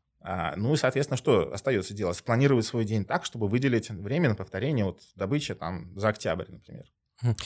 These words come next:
Speaker 2: Но при всем при этом трудозатрат на это все, даже вот на первый взгляд,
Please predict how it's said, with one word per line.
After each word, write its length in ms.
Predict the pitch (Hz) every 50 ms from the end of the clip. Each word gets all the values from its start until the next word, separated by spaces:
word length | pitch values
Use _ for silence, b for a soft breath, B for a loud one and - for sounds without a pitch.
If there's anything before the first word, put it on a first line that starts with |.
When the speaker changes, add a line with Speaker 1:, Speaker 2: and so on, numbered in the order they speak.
| B B B -
Speaker 2:
Но 80 | 143
при 160 | 135 - 170 160
всем 260 | - - 196 170 135
при 180 | - 135 151
этом 400 | 180 214 226 - - 127 101 - b b b b b b b -
трудозатрат 720 | - 143 151 151 165 147 165 170 160 - 202 214 214 190
на 120 | 156 151
это 180 | 156 147 - 147
все, 440 | - - - 226 240 247 220 160 113
даже 260 | 127 147 156 139 147
вот 260 | 151 147 139 - - -
на 280 | 110 85 - 156 160
первый 280 | 151 175 165 156 147 147
взгляд, 420 | 131 131 165 185 202 208 - -